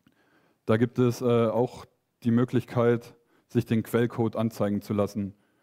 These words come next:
Wie das, ähm, genau, hier haben wir ein Beispiel, Beitrag mit Text, Überschrift, Bildern, Galerien, Listen, also vielen verschiedenen Blöcken. Wenn man hier aufs i klickt, sieht man,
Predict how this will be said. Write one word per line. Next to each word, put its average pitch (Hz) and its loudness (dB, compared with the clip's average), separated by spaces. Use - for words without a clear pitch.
Wie 110 -4
das, 107 0
ähm, 107 -2
genau, 104 -2
hier 110 0
haben 113 0
wir 107 0
ein 98 -4
Beispiel, 117 2
Beitrag 107 -2
mit 101 -2
Text, - -4
Überschrift, 107 -4
Bildern, 107 0
Galerien, 101 -2
Listen, 113 -2
also 110 -2
vielen 117 2
verschiedenen 107 -2
Blöcken. 190 0
Wenn 107 -14
man 98 -2
hier 101 0
aufs - -10
i 123 -2
klickt, 120 0
sieht 110 -2
man, 104 0